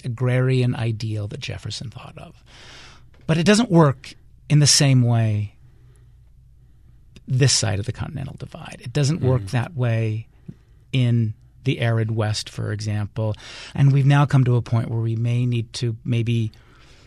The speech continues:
Speaker 1: question some of the assumptions we had about agriculture in this place. Do you think, what do you think about that?
Speaker 2: I think that we have to be realistic with the resources that we have. So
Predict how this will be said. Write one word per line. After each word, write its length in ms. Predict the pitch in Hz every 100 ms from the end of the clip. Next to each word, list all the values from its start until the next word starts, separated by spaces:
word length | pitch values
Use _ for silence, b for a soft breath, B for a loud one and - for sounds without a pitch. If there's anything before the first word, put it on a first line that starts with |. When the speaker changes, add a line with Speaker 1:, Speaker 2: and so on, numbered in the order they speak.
| b b
Speaker 1:
question 520 | - - 123 - 175
some 220 | 165 185 180
of 60 |
the 100 | 165
assumptions 540 | 180 - 170 - 185 151
we 100 | 156
had 200 | 151 151
about 200 | 143 131
agriculture 640 | 127 127 131 - - -
in 80 | 139
this 160 | 156 -
place. 220 | - 139
Do 100 | 170
you 40 |
think, 340 | 180 202 - - b b b b b b b b -
what 80 | 180
do 40 |
you 60 | 233
think 140 | 208 156
about 180 | 107 -
that? 200 | - - - - - B B B B B
Speaker 2:
I 40 |
think 160 | - 247
that 80 | 226
we 40 |
have 80 | 180
to 60 | 180
be 80 |
realistic 520 | 156 160 160 147 139 -
with 320 | 127 - -
the 400 | 131 127 123 120 -
resources 560 | 139 147 - 127 - 113
that 100 | 110
we 80 | 107
have. 420 | 139 143 107 - - - b b b b b b b -
So 360 | - 139 131